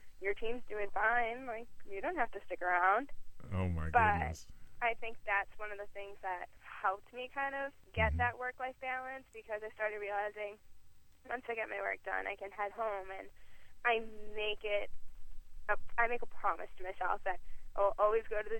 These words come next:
Speaker 1: gym regardless of how tired I am.
Speaker 2: Mm-hmm.
Speaker 1: Because for some reason, once I'm out of the gym, I can always go do more things. I s-, get a burst of energy, and that's when I get errands done, and that's when I see friends, and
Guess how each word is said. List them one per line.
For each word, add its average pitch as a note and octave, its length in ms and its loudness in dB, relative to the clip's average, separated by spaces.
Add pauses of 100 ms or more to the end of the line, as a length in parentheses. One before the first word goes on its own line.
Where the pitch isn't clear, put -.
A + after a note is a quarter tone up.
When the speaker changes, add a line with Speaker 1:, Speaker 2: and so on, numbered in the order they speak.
Speaker 1:
gym F#3 400 0
regardless F#3 480 0
of - 80 -4
how F3+ 240 -2
tired - 320 0
I - 140 -4 (180)
am. - 40 -10 (520)
Speaker 2:
Mm-hmm. E2 280 0 (120)
Speaker 1:
Because A3 320 4
for G3 240 -6
some A#3 140 4
reason, G#3+ 340 0
once G3+ 160 0
I'm G3 160 -2
out F#3 220 2
of - 20 -8
the G3+ 160 -6
gym, G#3 400 -2
I F#3 240 0 (560)
can A3+ 240 -10
always F#3+ 380 0
go F#3 260 -4
do F3+ 140 -4 (100)
more F3 160 -2
things. - 320 -4 (560)
I G3 160 4
s-, - 240 -10
get G3 220 4
a F#3+ 100 -4
burst F#3 320 4
of G3 80 -2
energy, F3+ 400 -4
and E3+ 80 -6
that's - 160 -6
when F#3 140 -8
I - 20 -4
get F#3+ 160 0
errands G3+ 400 0
done, F#3+ 400 0
and - 80 -8
that's F3+ 240 -4
when F3+ 220 -6 (580)
I G3 160 -2
see G3+ 160 -8
friends, G3 640 4
and F#3 320 -6